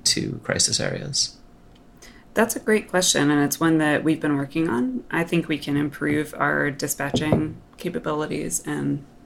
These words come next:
Speaker 2: how we identify different areas in need.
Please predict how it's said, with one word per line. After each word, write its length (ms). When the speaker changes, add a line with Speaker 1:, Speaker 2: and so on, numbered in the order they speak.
Speaker 2:
how 200
we 140
identify 520
different 320
areas 360
in 100
need. 240